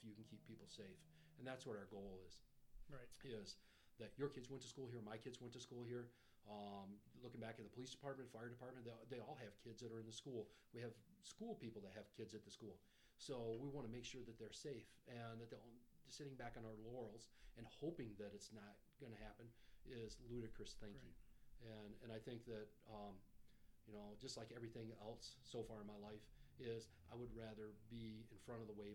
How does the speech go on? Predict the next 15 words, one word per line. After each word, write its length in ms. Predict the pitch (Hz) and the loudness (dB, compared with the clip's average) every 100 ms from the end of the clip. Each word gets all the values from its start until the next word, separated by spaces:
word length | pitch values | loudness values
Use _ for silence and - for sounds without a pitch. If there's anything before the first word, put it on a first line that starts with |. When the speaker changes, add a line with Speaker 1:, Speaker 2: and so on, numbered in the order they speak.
| 104 | 0
Speaker 1:
than 80 | 98 | -2
behind 320 | 101 101 95 | -2 -4 -6
it. 120 | 87 - | -6 -6
Speaker 2:
Right. 220 | 131 123 123 - | -8 -8 -10 -6
Speaker 1:
And, 480 | 110 107 107 104 107 120 | 0 2 2 0 -2 0
and 80 | 113 | 0
I 80 | |
think 240 | 110 127 113 113 | 0 -2 -2 -2
that 80 | |
that's 240 | - 113 - | 0 -2 0
what 80 | 110 | 0
our 140 | 104 | 0
community 480 | - 113 123 120 120 | 0 0 2 2 0
deserves, 640 | 117 110 117 120 131 - - - - 110 | 0 0 4 4 2 -4 -10 -18 -14 -4
and 480 | 107 110 107 104 | 0 2 2 0